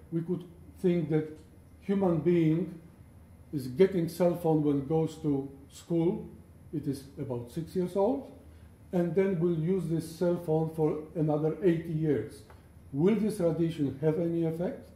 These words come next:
or not? Meaning, we are very resilient as, as, um, our physiology,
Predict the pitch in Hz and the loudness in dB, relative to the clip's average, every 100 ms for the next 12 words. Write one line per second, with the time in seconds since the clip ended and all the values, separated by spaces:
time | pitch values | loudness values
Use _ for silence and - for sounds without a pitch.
0 | - - - - 196 220 196 - - - | -20 -20 -10 0 2 2 0 -2 -12 -20
1 | - 165 170 160 - - - - - - | -6 0 2 0 -2 -12 -20 -20 -20 -20
2 | - - 151 185 202 185 160 185 180 156 | -20 -12 -2 2 4 4 4 6 6 4
3 | 165 143 185 165 135 131 139 - - - | 2 2 2 4 4 2 -2 -8 -20 -20
4 | - - - - - - 143 143 143 139 | -20 -20 -20 -20 -16 -6 -4 -2 -2 -2
5 | - 143 139 131 135 - - - - - | -2 -4 -2 -2 -4 -8 -18 -20 -20 -20
6 | - - - - - - - - - - | -20 -20 -20 -20 -20 -20 -20 -20 -20 -20
7 | - - - - - - - - 165 156 | -18 -16 -16 -18 -20 -20 -20 -4 2 4
8 | 147 160 143 170 151 120 - | 4 0 2 2 2 0 -4